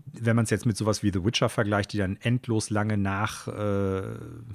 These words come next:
also endlos lange weitere Quests nach sich ziehen oder mega viele Stationen im Prinzip haben, das ist eigentlich, hält sich das bei Mass Effect noch in Grenzen, finde ich.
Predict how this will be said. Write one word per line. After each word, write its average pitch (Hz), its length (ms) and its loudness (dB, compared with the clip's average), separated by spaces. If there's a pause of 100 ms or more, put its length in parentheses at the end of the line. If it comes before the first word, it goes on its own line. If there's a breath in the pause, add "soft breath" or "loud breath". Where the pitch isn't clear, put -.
(140)
also 107 180 -4
endlos 120 380 0
lange 107 260 2
weitere 113 280 2
Quests - 340 -2
nach 107 160 0
sich - 200 -4
ziehen 110 360 -2
oder 101 180 0
mega 104 420 2
viele 101 220 -4
Stationen 110 540 -2
im 101 100 -6
Prinzip 101 360 -6
haben, 98 200 0
das 98 160 0
ist - 260 -4
eigentlich, 113 560 0 (240 loud breath)
hält 107 200 0
sich 117 100 -2
das 101 200 -2
bei 90 120 -4
Mass 90 300 -4
Effect - 280 -6
noch - 140 -10
in 90 80 -10
Grenzen, 120 460 -2
finde 151 280 0
ich. - 160 -4